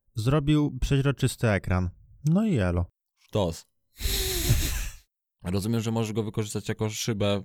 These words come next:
Speaker 2: że okno, a w nocy sobie poglądać.
Speaker 1: Okno może być twoim telewizorem. Drogi
Speaker 2: Ciekawe
Speaker 1: temat,
Speaker 2: jak,
Speaker 1: ale
Speaker 2: cie-, ciekawe jak trzaska słońce, to co wtedy?
Speaker 1: No, bierzesz ciemny. Włączasz czarny kolor. A nie, to się nie włączają.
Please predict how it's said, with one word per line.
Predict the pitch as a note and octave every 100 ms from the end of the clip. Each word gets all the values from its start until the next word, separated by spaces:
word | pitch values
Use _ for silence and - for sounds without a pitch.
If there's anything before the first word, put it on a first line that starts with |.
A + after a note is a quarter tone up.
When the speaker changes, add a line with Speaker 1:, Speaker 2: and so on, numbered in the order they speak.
| _ _ _ _ _ _ _ -
Speaker 2:
że | G3 -
okno, | A2 - G2+ C3+ - _ _
a | - G2+
w |
nocy | G#2+ G#2 B2
sobie | A#2
poglądać. | G#2+ A#2+ G#2 F#2+ G2
Speaker 1:
Okno | C3+ D3+ C#3+
może | C3+ B2+
być | A#2+ - _ _ _
twoim | - A#2+ A#2
telewizorem. | - A2+ G#2+ G#2+ G2+ F#2+ F2+ - -
Drogi | B2 B2+ D3 C3+ C3+ D#3 D#3+
Speaker 2:
Ciekawe | _ - C#3+
Speaker 1:
temat, | - A2+
Speaker 2:
jak, | A2
Speaker 1:
ale | C#3 C#3 C#3+ C#3
Speaker 2:
cie-, | -
ciekawe | - A2 A2
jak | G#2+
trzaska | - - A2 - A2
słońce, | - A2+ G2 F2+
to | -
co | - -
wtedy? | - F2 E2 D#2 _ _ _ -
Speaker 1:
No, | A#2+ A#2 C3+ C#3+ B2+ C3+ C3+
bierzesz | C#3 C#3+ C3+ - - D3+ C#3+
ciemny. | - C#3 G2+ G2 G2 - _ _ -
Włączasz | A2 A2+ A2+ A2 A2 - - - - A2+ A2
czarny | - A#2 A2+ A#2
kolor. | - G#2+ G2+ - -
A | A2
nie, | G#2
to | F#2+ -
się | -
nie | A2 G#2+
włączają. | G#2+ G#2+ G2 A2 G#2+ G#2